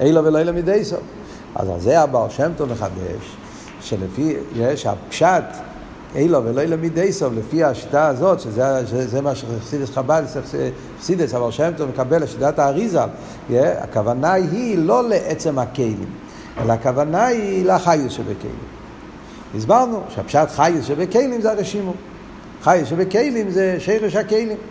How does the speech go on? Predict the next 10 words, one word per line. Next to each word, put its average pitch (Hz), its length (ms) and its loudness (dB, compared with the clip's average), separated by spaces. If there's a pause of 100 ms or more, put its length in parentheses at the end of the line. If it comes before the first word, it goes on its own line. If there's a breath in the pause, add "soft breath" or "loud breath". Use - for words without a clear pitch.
(360 loud breath)
כרך 180 200 2
ההלם. 202 360 4 (280)
שרש 170 360 0
הכלים 220 540 2
זה, 202 280 2
זה, 190 340 0
זה, 185 240 2
זה 180 180 -2
מאוד 170 240 2
גבוה, 143 460 2